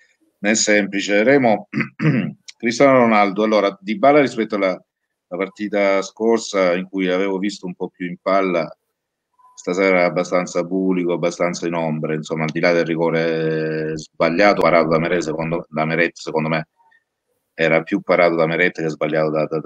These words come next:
da Dybala, perché, insomma, l'ha, non l'ha calciato male, l'ha calciato a mezza altezza, ha fatto un gran bel intervento Meret, in realtà.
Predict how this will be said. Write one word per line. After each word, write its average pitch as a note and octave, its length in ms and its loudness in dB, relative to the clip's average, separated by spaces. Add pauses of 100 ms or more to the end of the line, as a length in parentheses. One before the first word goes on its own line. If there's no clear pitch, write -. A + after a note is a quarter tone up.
(120)
da E2 120 -4
Dybala, D#2+ 360 0
perché, C#2+ 220 -4
insomma, D2 420 -6
l'ha, D2+ 220 -6
non E2 140 -4
l'ha E2 120 2
calciato D#2 440 0
male, D2+ 280 2
l'ha D2+ 100 2
calciato D#2 640 0
a D2+ 240 0
mezza E2 300 -2
altezza, D#2 720 0
ha - 720 -14
fatto D2+ 240 -6
un D2+ 60 -8
gran E2 180 0
bel D#2+ 160 0
intervento D2+ 520 -4
Meret, C#2 340 -4
in - 80 -20
realtà. C2+ 360 -6